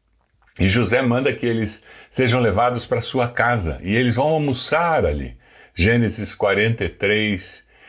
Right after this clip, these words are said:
trinta e dois, trinta e quatro, nós vemos uma referência impressionante. Serviram a ele em separado, a José, dos seus irmãos e também dos egípcios que comiam com ele, porque os egípcios não podiam comer com os hebreus,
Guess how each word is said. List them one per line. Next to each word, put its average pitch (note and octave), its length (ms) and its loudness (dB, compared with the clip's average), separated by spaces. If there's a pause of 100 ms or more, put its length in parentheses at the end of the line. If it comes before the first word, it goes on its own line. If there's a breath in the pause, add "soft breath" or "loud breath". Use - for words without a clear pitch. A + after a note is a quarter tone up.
(260 loud breath)
trinta A#2+ 300 2
e F#2+ 80 2
dois, G#2+ 380 -2
trinta B2 320 -2
e - 20 -2
quatro, G2+ 500 -4
nós F#2+ 220 -2
vemos C3+ 260 0
uma A2 140 -2
referência G2 720 -2
impressionante. D#2+ 1040 -6 (440 loud breath)
Serviram C#3+ 640 0
a G2+ 120 2
ele C3 320 0
em G#2 60 0
separado, G2 680 0
a C#2+ 40 -2
José, F#2 580 0 (260 loud breath)
dos F#2 160 0
seus A2 260 0
irmãos G#2 520 0
e A2 80 -2
também A#2+ 400 0
dos A#2 180 -2
egípcios A#2+ 600 -4
que A2 160 -4
comiam G2+ 380 -2
com F2+ 240 -4
ele, C#2 200 -6
porque A#2+ 300 -4
os C#3+ 140 -2
egípcios C#3 480 -4
não B2+ 120 0
podiam B2 320 -6
comer B2 540 -2
com F2+ 120 -6
os D#2 120 -6
hebreus, D#2 540 -6